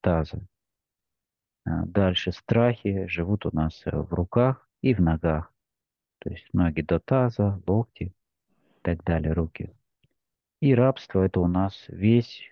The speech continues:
кишечный тракт, вплоть до гортани. То есть все, что в нас помещается, все, что мы, э, поглощаем и так далее, это все перерабатывается.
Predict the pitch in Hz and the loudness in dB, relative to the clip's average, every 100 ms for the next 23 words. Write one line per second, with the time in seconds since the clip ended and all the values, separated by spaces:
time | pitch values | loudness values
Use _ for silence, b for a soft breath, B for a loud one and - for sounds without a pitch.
0 | _ - 95 104 92 - 90 - 113 110 | _ 0 2 2 0 0 0 2 2 2
1 | - - 78 - - 92 80 82 82 78 | -2 -14 -14 -12 -2 0 0 0 0 -2
2 | 80 90 - 87 78 73 - 82 - - | -2 -2 0 -2 -2 -6 -12 -14 -12 -2
3 | 110 - 90 78 82 90 - - 80 85 | -2 0 -4 -2 0 0 -2 -4 -4 -2
4 | - 101 98 - - - 92 - 80 80 | 0 0 0 -4 -14 -12 -16 -8 -4 -4
5 | 78 85 _ _ _ _ _ _ _ _ | -6 -14 _ _ _ _ _ _ _ _
6 | - 82 - 85 87 87 - 104 98 82 | -14 -8 -4 -2 0 0 0 2 0 -2
7 | 80 78 - 80 80 73 80 78 - 90 | -12 -12 -10 -6 -6 -6 -8 -12 -10 -10
8 | - - 82 80 78 78 - - - - | -8 -8 -4 -4 -4 -4 -6 -12 -14 -16